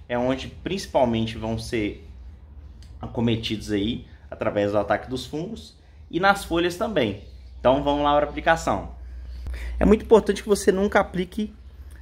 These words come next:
no, na terra do vaso, vai ser só no galinho, tá?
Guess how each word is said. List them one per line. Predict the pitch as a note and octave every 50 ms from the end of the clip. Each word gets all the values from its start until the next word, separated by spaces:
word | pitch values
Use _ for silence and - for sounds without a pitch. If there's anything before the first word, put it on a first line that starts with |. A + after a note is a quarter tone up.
| - -
no, | - C3+ C#3+ D3+ D#3 D3+ D3 C#3+ C#3+
na | C#3+ D3+ D#3
terra | D#3 - - D#3+ E3+ E3+ F3
do | E3+ G#3+ G#3
vaso, | D3 B2+ A2+ G2 G2 F#2 G2+
vai | G#2+ G#2+
ser | - - -
só | - - - C3+ D3+ G3 - - - - - - -
no | - B2+
galinho, | B2 C#3 C3 A#2 G#2+ G#2 A2+ C#3 F3+ G#3+ A3+ A3 - -
tá? | - C3+ C#3+ F#3+ A#3+